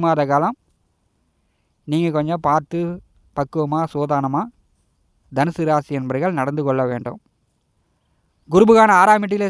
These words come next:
சஞ்சாரம் செய்யும்போது மூன்று பாரிகளால் மூன்று வீடுகளை பாரி செய்கிறார். இரண்டாம் வீட்டை குரு பகவான் பாரி செய்யும்போது குடும்ப நபர்களுக்கு சுபிட்சம். தனம், வாக்கு,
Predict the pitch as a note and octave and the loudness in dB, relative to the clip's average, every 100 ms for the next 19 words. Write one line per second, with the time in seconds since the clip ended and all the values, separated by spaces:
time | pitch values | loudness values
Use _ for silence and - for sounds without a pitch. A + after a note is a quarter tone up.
0 | F3+ F3 G3 F3+ E3+ D#3+ D#3 D#3 F3+ F#3+ | -4 -4 -2 -2 -4 -2 -2 -2 -6 -8
1 | _ _ _ _ C#3 F3+ G3+ F#3+ F3+ F3 | _ _ _ _ -2 0 2 0 2 2
2 | F3 E3+ F3+ E3+ E3 E3+ E3+ E3 E3 D#3+ | 2 2 2 0 -4 -2 -2 -2 -2 -2
3 | D3 C#3+ C#3+ C3+ D#3+ G3 _ _ _ _ | -2 -4 -4 -4 -4 -4 _ _ _ _
4 | _ _ _ _ - E3+ G3 G3+ F#3+ F#3 | _ _ _ _ -2 2 4 2 2 -2
5 | E3+ F3 F#3 F3+ D#3+ D#3+ D3+ D3 C#3 C3+ | -2 -4 -4 -4 -4 -4 -4 -6 -4 -4
6 | D#3 F#3 _ _ _ _ _ _ _ _ | -6 -10 _ _ _ _ _ _ _ _
7 | _ _ _ _ _ D#3 F#3 F#3 D#3 E3+ | _ _ _ _ _ -4 -2 0 0 0
8 | E3 D3 E3+ D3+ D3 - D3+ C3 - _ | -2 -6 -10 -8 -8 -6 -6 -6 -10 _
9 | _ _ _ _ _ _ _ _ _ _ | _ _ _ _ _ _ _ _ _ _
10 | - C3 D#3 F3 E3 E3 E3 | -6 0 2 4 4 2 0